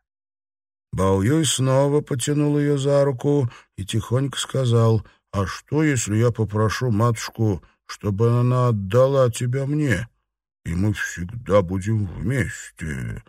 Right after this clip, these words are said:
Цзинь Чуань промолчала. «Непременно попрошу матушку, как только проснется», продолжал Бао Юй.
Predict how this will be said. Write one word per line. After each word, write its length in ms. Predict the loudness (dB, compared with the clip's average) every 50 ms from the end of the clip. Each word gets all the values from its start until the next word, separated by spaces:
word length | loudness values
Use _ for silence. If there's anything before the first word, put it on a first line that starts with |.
| _ _ _ _ _ _ _ _ -12
Цзинь 320 | -10 -4 -2 -2 -2 -2
Чуань 500 | -4 -6 -4 0 0 0 2 2 0 -2
промолчала. 1500 | -2 -6 _ -8 -4 -2 0 0 0 0 -2 -4 -8 -10 -12 -10 -10 -10 -12 -12 -16 -18 -16 -16 -16 -14 -16 -16 -18 -20 _ _ _ _ _ _ _ _
«Непременно 1080 | -6 -2 0 0 0 2 2 2 2 4 4 4 4 4 4 2 2 2 2 2 0 0
попрошу 680 | -2 -4 -6 -2 -2 0 0 0 -2 -2 -2 -2 0 0
матушку, 680 | 2 2 2 2 2 0 -4 -6 -6 -6 -6 -6 -6
как 300 | -2 0 0 0 0 -2
только 460 | -4 -4 -2 -2 -2 -6 -6 -6 -6
проснется», 1120 | -6 -2 0 2 2 2 2 0 0 0 2 2 2 0 -2 -6 -6 -2 0 0 0 0 -2 -6 -12 -14 -16 -16 -10 _
продолжал 800 | -2 0 0 2 2 2 2 2 0 0 -2 -2 -2 -2 -4 -6
Бао 340 | -6 -4 -4 -4 -2 -2
Юй. 400 | -4 -4 -4 -4 -4 -4 -6 -6